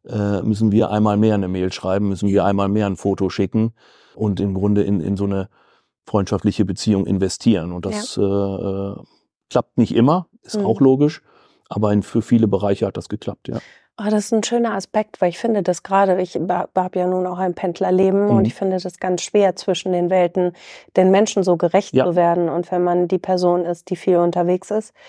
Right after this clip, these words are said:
Speaker 2: ist man aus ihrem Blickwinkel einfach mehr in der Verpflichtung, ne?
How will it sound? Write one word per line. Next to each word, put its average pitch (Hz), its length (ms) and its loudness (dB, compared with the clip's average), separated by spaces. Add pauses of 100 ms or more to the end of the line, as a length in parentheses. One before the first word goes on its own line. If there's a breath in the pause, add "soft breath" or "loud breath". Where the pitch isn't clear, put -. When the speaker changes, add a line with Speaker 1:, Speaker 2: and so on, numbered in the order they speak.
(340 loud breath)
Speaker 2:
ist 196 160 0
man 202 180 2
aus 185 200 -4
ihrem 190 500 0
Blickwinkel 196 560 0
einfach 180 380 -6
mehr 190 240 2
in 185 80 0
der 180 80 -2
Verpflichtung, 185 640 -6
ne? 190 180 -6